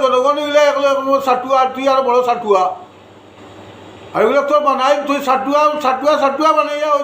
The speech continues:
জনগণ ওগুলা ডাকিয়ে আনিয়ে এগুলা, এগুলার সামনে বিবৃতির আওয়াজ বেটা। তুই খারে এগুলা খারে বুঝাইতে স্যার, বুঝছ? তুই এগুলা, এগুলা আমরা বুঝাইস না।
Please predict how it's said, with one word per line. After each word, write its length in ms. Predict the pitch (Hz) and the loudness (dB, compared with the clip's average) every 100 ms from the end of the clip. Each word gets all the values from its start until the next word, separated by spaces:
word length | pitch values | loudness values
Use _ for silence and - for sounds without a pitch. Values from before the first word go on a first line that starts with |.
| 269 | -2
জনগণ 300 | 254 254 269 | 0 0 0
ওগুলা 180 | 262 269 254 | 0 0 2
ডাকিয়ে 280 | 240 240 247 | -2 0 0
আনিয়ে 180 | 247 247 | 2 -2
এগুলা, 180 | 240 240 233 240 220 - - - 202 | 0 -2 -2 -2 -4 -4 -16 -2 0
এগুলার 260 | 233 247 233 | 2 0 2
সামনে 180 | 226 233 208 | -2 -2 -6
বিবৃতির 360 | 190 190 208 180 | -8 -4 -2 -2
আওয়াজ 160 | 147 147 | -2 -8
বেটা। 200 | 113 110 - - - - - - - - - - | -14 -16 -16 -20 -20 -20 -20 -20 -20 -20 -20 -6
তুই 120 | 196 240 | -4 0
খারে 180 | 247 285 302 | 0 2 2
এগুলা 180 | 294 233 | 0 -2
খারে 160 | 262 294 | -2 -2
বুঝাইতে 320 | 294 285 277 220 | 0 0 -2 -2
স্যার, 180 | 190 135 - - - - - - - - - - - - - - - - - - - - - - | -2 -4 -10 -20 -20 -20 -20 -20 -20 -20 -20 -20 -20 -20 -20 -20 -20 -20 -20 -20 -20 -20 -20 -14
বুঝছ? 200 | - 285 294 - - | -8 0 0 0 -6
তুই 100 | 233 | -6
এগুলা, 200 | 269 285 285 277 254 | -4 0 0 0 -6
এগুলা 200 | 254 285 277 | -2 -2 0
আমরা 140 | 269 285 247 | 0 0 0
বুঝাইস 260 | 254 220 | 0 0
না। 80 | 202 | -2